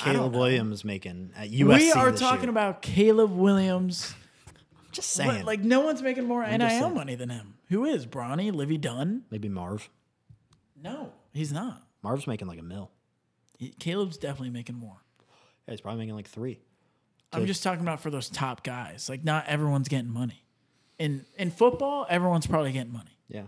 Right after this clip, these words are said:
Speaker 1: But, but you like the change what the Big Ten's doing. I mean, I think it's smart 'cause
Speaker 2: I
Speaker 1: they're
Speaker 2: like it for
Speaker 1: the Big Ten's secure now.
Speaker 2: I like it for
Speaker 1: But
Speaker 2: the competition.
Speaker 1: Yeah.
Speaker 2: You know. But, like, at this point, like, the Big Ten's so goddamn big.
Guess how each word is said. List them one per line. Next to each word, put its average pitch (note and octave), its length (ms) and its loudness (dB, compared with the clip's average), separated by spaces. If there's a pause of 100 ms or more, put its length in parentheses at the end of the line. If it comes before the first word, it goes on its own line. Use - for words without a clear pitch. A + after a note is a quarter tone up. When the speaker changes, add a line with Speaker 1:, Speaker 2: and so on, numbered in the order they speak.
(120)
Speaker 1:
But, G3 320 2
but G3+ 100 2
you C#4 200 2
like G3 240 0
the E3+ 80 -10
change C#3+ 340 -4
what C3 100 -8
the C3 60 -10
Big C3 180 -6
Ten's A#2+ 260 -8
doing. G#2 260 -14
I C#3 80 -8
mean, F3 180 0
I G3 80 2
think C#4+ 180 0
it's - 120 -2
smart E3 560 0
'cause D#3 280 0 (380)
Speaker 2:
I A#2+ 80 -4
Speaker 1:
they're E3+ 120 4
Speaker 2:
like E3 100 -2
it C#3 160 -2
for A2+ 460 -2
Speaker 1:
the D3+ 60 0
Big F#3+ 200 0
Ten's F#3 220 -4
secure F3 420 -6
now. - 240 -14 (220)
Speaker 2:
I B2 80 -4
like C#3+ 160 0
it C#3+ 60 -6
for C3+ 60 -2
Speaker 1:
But B2+ 60 0
Speaker 2:
the A2+ 80 -4
competition. A2 760 -8 (360)
Speaker 1:
Yeah. D3+ 220 -12 (240)
Speaker 2:
You A2 80 -4
know. G2+ 240 -6 (760)
But, C#3 200 -4
like, C#3+ 200 0
at B2+ 100 -6
this C#3+ 160 -4
point, F#3+ 300 -4
like, F#2+ 140 -12
the G2+ 80 -12
Big A#2 160 -8
Ten's A#2+ 200 -6
so A2+ 160 -4
goddamn G#2 420 -4
big. G2 400 -8